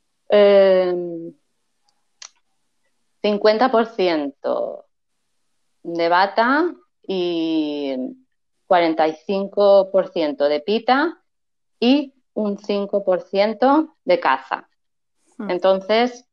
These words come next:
Speaker 1: tendrás más predominancia de los elementos aire, éter y fuego, porque en ti está más Vata y Pitta, pero lo cual no significa que Kapha no, no se manifiesta también en ti,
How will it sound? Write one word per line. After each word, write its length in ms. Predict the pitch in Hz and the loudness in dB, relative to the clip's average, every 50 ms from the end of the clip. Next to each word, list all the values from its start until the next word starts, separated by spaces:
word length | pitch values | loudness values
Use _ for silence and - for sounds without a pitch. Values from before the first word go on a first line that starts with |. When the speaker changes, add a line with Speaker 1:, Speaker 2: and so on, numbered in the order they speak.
| _ _ | _ _
Speaker 1:
tendrás 400 | 190 190 185 175 190 202 196 226 | -2 0 0 2 0 0 0 -2
más 200 | 220 220 220 - | -2 -4 -4 -4
predominancia 1080 | - 233 226 208 208 202 196 185 180 185 190 202 214 220 - - 214 208 214 254 262 226 | -4 -4 -2 -2 -4 -4 -4 -4 -4 -4 -4 -6 -6 -6 -4 -2 -2 0 0 0 -2 -2
de 120 | 175 175 165 | -2 -4 -4
los 220 | 156 151 - - | -4 -6 -6 -8
elementos 880 | 160 147 151 156 156 156 160 170 160 - - 180 180 180 180 180 - - _ _ _ _ _ _ _ | -8 -6 -4 -4 -4 -4 -4 -6 -6 -6 -4 -2 -2 -2 -2 -4 -8 -14 _ _ _ _ _ _ _
aire, 680 | - 175 175 180 180 185 190 190 196 202 220 240 294 269 262 - _ _ _ _ _ _ _ _ | -2 0 2 2 2 0 0 0 0 0 0 0 -4 -6 -10 -16 _ _ _ _ _ _ _ _
éter 600 | - 185 185 185 185 202 208 226 247 254 247 240 - _ _ _ | 0 2 2 2 2 2 2 2 2 2 0 -4 -12 _ _ _
y 120 | 180 180 | -10 -10
fuego, 520 | - - 170 160 151 135 127 127 - - _ _ _ _ _ _ _ _ _ _ _ | -6 -2 2 2 2 2 0 -2 -8 -12 _ _ _ _ _ _ _ _ _ _ _
porque 380 | - 180 170 175 170 165 156 - | -2 -2 0 2 2 0 2 0
en 220 | - 175 170 170 - | -2 -4 -6 -6 -4
ti 220 | 190 190 196 208 | -2 0 0 0
está 520 | 208 202 - - 190 190 190 208 202 190 185 - _ _ _ _ | 0 -2 -2 -2 0 0 0 -2 -6 -10 -16 -20 _ _ _ _
más 340 | 170 180 180 185 185 - 160 | -6 -4 -4 -4 -4 -4 -2
Vata 260 | 175 175 180 - 208 208 | 0 0 0 0 -2 -2
y 60 | 190 | -2
Pitta, 340 | - 170 160 - 143 - - _ - | -4 -6 -6 -4 -6 -8 -8 _ 2
pero 240 | 180 175 175 175 180 | 4 4 6 6 4
lo 160 | 180 175 175 | 4 2 2
cual 260 | - 190 185 208 226 | 2 0 2 2 0
no 100 | 233 247 | -2 -2
significa 800 | 247 254 254 240 226 220 - - 240 233 - 247 247 311 330 - _ _ _ _ _ _ _ _ _ | 0 0 0 0 0 -4 -4 -6 -6 -4 -4 -4 -4 -4 -6 -10 _ _ _ _ _ _ _ _ _
que 380 | - 185 185 175 160 156 143 - - - - _ _ | 0 2 2 2 2 0 -2 -6 -10 -16 -20 _ _
Kapha 360 | - 175 180 - - - 240 | -2 -2 -2 0 0 0 2
no, 500 | 262 - - 180 170 170 165 160 151 - | 2 2 0 0 0 -2 -2 -2 -2 -2
no 160 | - 160 156 | -4 -6 -6
se 100 | - 160 | -6 -6
manifiesta 600 | 160 147 151 147 - - 156 151 147 - - 151 | -6 -6 -8 -10 -8 -8 -8 -8 -8 -8 -12 -12
también 340 | - 156 151 151 147 147 143 | -12 -12 -12 -10 -10 -10 -10
en 160 | 143 147 143 | -12 -14 -8
ti, 260 | - 240 240 - - | -6 -4 -4 -4 -6